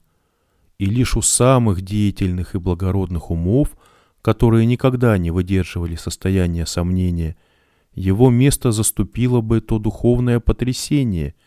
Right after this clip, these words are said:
и отчаяние во всякой истине, какое пережил, например, Генрих Клейст под влиянием философии Канта.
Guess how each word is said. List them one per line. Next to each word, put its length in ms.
и 100
отчаяние 800
во 140
всякой 500
истине, 640
какое 400
пережил, 560
например, 580
Генрих 580
Клейст 580
под 140
влиянием 560
философии 720
Канта. 560